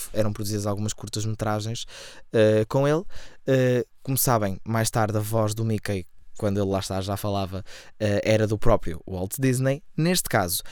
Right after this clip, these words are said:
no, na nona curta-metragem produzida, eh, com o Mickey como personagem principal, eh, que se chama The Carnival Kid,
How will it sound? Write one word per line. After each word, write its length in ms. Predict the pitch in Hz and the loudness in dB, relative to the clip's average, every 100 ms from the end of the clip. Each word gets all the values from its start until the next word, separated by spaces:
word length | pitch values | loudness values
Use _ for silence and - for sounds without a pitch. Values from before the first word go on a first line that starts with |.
| - - | -12 -2
no, 180 | 131 | 2
na 360 | 139 139 135 131 | 4 4 4 4
nona 420 | 143 175 139 98 | 8 6 6 0
curta-metragem 640 | - 123 123 120 110 101 104 | 0 0 0 2 2 2 -2
produzida, 640 | 117 110 107 113 101 92 - - - - | -2 -2 0 0 0 -4 -6 -18 -20 -4
eh, 220 | 107 101 | 0 0
com 200 | - 110 | 2 2
o 40 | 107 | 4
Mickey 260 | 104 104 | 2 0
como 220 | 98 107 | -2 -4
personagem 480 | 101 - 110 92 101 | -2 0 0 0 -2
principal, 680 | - 104 - 107 107 113 151 - - - - | -2 -2 -2 0 0 0 -2 -10 -18 -20 -2
eh, 420 | 147 143 143 139 139 - - - - | 4 6 6 4 0 -6 -14 -20 -4
que 60 | - | 2
se 120 | - | 6
chama 260 | 123 110 98 | 6 4 2
The 100 | 110 | 0
Carnival 540 | - 135 113 101 95 - | 2 2 2 0 -4 -4
Kid, 340 | 104 92 113 | -2 -2 -2